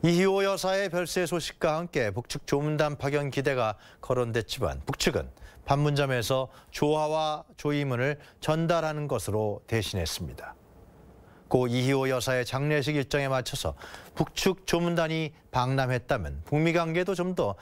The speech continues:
진전될 수 있는 계기로 작용될 수 있었을 텐데요.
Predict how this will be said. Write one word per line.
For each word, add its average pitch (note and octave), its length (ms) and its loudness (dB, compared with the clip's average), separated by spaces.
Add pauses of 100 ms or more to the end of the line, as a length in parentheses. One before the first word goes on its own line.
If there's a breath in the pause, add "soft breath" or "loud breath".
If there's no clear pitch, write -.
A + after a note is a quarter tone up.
(200 loud breath)
진전될 C#3+ 580 2
수 A#2+ 140 -4
있는 A#2 220 -2
계기로 A#2+ 540 0 (260 loud breath)
작용될 C#3 580 0
수 - 160 -2
있었을 B2 360 -2
텐데요. F2+ 440 0